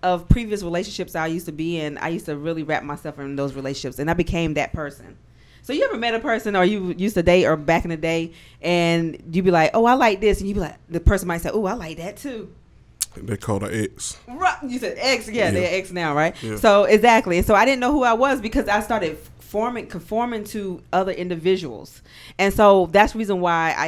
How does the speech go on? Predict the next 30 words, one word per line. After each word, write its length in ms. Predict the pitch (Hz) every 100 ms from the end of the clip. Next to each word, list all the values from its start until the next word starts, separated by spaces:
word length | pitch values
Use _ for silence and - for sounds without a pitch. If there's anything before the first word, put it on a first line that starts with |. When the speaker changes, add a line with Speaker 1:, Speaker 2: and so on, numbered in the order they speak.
| 165
Speaker 1:
in 100 | 165
the 100 | 160
assessment, 460 | 156 156 185 185 165
I 60 | 156
talk 220 | 170 165
about 240 | 156 147
you 60 | 165
gotta 160 | 160 139
catch 300 | - 190 180
yourself 320 | 151 - 143
laughing. 420 | 143 117 - - - - - -
You 100 | 170
gotta 220 | 170 151
catch 260 | - 220 190
yours-, 80 | 170
'cause 120 | 196
some 140 | 247 262
people, 180 | 302
when 120 | 202 180
I 60 | 175
do 320 | 170 202 247
coaching 340 | - 180 -
with 140 | 160 156
them, 100 | 151
some 180 | 202
of 60 | 269
'em 80 | 226
don't 160 | 170
even 220 | 170 165 160
know 300 | 185 185